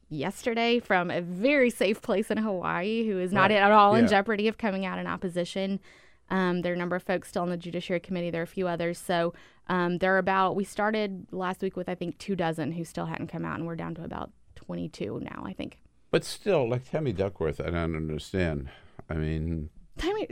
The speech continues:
Speaker 1: Tammy, so, it,
Speaker 2: Is she
Speaker 1: yeah, it, she, I'm not sure if she's actually on our list as someone who hasn't come out yet. So,
Speaker 2: Yeah.
Speaker 1: um, if we look at whip the vote dot org, and we've got a
Speaker 2: Whip the vote.
Speaker 1: link to our
Speaker 2: Okay.
Speaker 1: spreadsheet there,
Speaker 2: Yeah.
Speaker 1: um, there, there are quite a few there.
Speaker 2: Right.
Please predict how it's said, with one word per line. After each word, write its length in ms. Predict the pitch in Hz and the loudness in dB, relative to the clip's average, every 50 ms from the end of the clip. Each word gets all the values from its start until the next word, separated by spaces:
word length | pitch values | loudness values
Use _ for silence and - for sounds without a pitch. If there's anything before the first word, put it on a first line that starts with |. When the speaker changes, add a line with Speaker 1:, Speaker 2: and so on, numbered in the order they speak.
| 240 | -4
Speaker 1:
Tammy, 320 | - 320 339 349 - - - | -4 -2 -2 -2 -2 -4 -4
so, 320 | - 302 277 240 208 - - - - _ - - _ _ _ _ _ _ _ - | 0 2 2 2 2 0 -6 -14 -20 _ -20 -20 _ _ _ _ _ _ _ 4
it, 240 | 269 262 - - - - | 4 4 4 0 -6 -8
Speaker 2:
Is 100 | 85 85 | -8 -8
she 100 | - - - - - - | -8 -10 -16 -12 0 4
Speaker 1:
yeah, 460 | 262 285 285 269 233 170 117 - 226 | 8 10 12 12 12 10 10 8 6
it, 200 | 240 233 262 - | 4 4 2 -2
she, 240 | - - 339 349 349 | 0 0 2 2 4
I'm 200 | - 247 285 311 | 4 4 4 4
not 160 | 330 330 302 | 4 2 0
sure 160 | - - 285 | -2 -2 -4
if 60 | 254 - | -4 -2
she's 180 | - 254 226 233 | -2 -2 -2 -2
actually 260 | 214 - - 208 - | -2 -2 -4 -2 0
on 160 | - 190 185 | 0 0 0
our 160 | 175 165 160 | 0 0 0
list 260 | 151 156 139 - - | 0 -2 -4 -4 -6
as 80 | 185 - | -10 -10
someone 240 | - 185 131 113 175 | -8 -8 -6 -6 -6
who 160 | 175 185 180 | -6 -6 -6
hasn't 360 | 170 175 165 - - - - | -6 -6 -8 -8 -8 -10 -10
come 180 | - 202 180 165 | -8 -8 -8 -6
out 180 | - 107 - | -8 -8 -8
yet. 240 | 104 95 73 - - | -8 -8 -8 -8 -10
So, 360 | - - 208 175 170 175 - - | -8 -4 0 0 0 0 0 -2
Speaker 2:
Yeah. 80 | 170 180 | -2 -2
Speaker 1:
um, 120 | 165 147 - | -2 -2 -4
if 120 | 190 - | -4 -4
we 80 | 233 220 | -2 -2
look 140 | 247 262 | -2 0
at 100 | 311 269 | 0 0
whip 180 | 233 254 240 - - | 2 2 0 0 -2
the 80 | 254 | -2
vote 220 | 226 240 233 208 - | 0 2 0 0 0
dot 180 | 220 214 208 | 0 0 2
org, 260 | 202 196 196 190 190 190 | 2 2 2 2 2 0
and 80 | 180 | 0
we've 140 | 196 202 - | -2 2 4
got 60 | 214 | 4
a 20 | 208 | 4
Speaker 2:
Whip 20 | |
the 40 | 196 | 4
vote. 60 | 196 | 4
Speaker 1:
link 180 | 202 196 180 - | 2 0 0 0
to 80 | 196 190 | 0 2
our 60 | 196 | 2
Speaker 2:
Okay. 80 | - - | 2 0
Speaker 1:
spreadsheet 520 | - - 185 185 190 - - 226 196 - | -2 -2 -2 -2 -2 -2 -2 -4 -2 0
there, 300 | 196 196 190 185 185 185 - - - - _ - _ _ | 2 2 4 4 2 0 -2 -8 -18 -20 _ -20 _ _
Speaker 2:
Yeah. 280 | - 180 185 185 180 175 | 0 2 2 2 2 0
Speaker 1:
um, 160 | 175 170 - | 0 -2 -2
there, 240 | - 185 185 175 - | 0 0 0 0 0
there 160 | - 196 190 | 0 0 0
are 40 | 185 | 0
quite 220 | - 202 170 165 | -2 -4 -4 -4
a 40 | 165 | -6
few 180 | - - 170 - | -8 -10 -8 -8
there. 260 | - 64 - 202 196 - - _ _ _ | -6 -6 -6 -8 -10 -12 -18 _ _ _
Speaker 2:
Right. 140 | 98 95 | 0 0